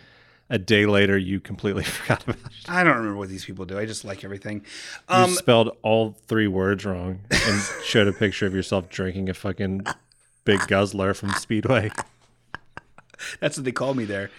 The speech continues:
Speaker 1: Yeah.
Speaker 2: is Big Guzzler. Uh, so for those of you who might not remember, we, we talked S
Speaker 1: Mm-hmm.
Speaker 2: about mash because we don't like it.
Speaker 1: Correct.
Speaker 2: 'Cause we've always thought it to be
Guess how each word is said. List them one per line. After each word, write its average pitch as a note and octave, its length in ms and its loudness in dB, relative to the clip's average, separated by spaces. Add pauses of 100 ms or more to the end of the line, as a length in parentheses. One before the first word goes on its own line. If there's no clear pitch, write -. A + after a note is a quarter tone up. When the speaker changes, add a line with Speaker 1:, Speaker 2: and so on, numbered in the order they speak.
(240)
Speaker 1:
Yeah. G2+ 140 -12
Speaker 2:
is A#2+ 140 -6
Big A2 200 -6
Guzzler. A2 400 -6 (380)
Uh, D#3+ 220 2
so F#3 460 2
for A3 120 -8
those A3 220 6
of F#3 220 -2
you D#3 300 -2
who C#3+ 60 2
might C3+ 140 4
not B2 100 2
remember, A#2 460 0
we, C3 460 -2
we B2 280 -4
talked - 460 -6 (800)
S - 500 -4 (160)
Speaker 1:
Mm-hmm. G#2+ 100 -8
Speaker 2:
about G#2+ 380 0 (180)
mash A2+ 440 0
because G#2 420 -6
we G2+ 140 -8
don't G2 280 -8
like G2+ 240 -16
it. - 220 -20 (220)
Speaker 1:
Correct. C#3 320 -16 (180)
Speaker 2:
'Cause F#2 360 -14 (360)
we've C3+ 220 0
always D3 340 2
thought B2 420 2
it B2 180 -6
to C3 140 -6
be G2+ 460 -10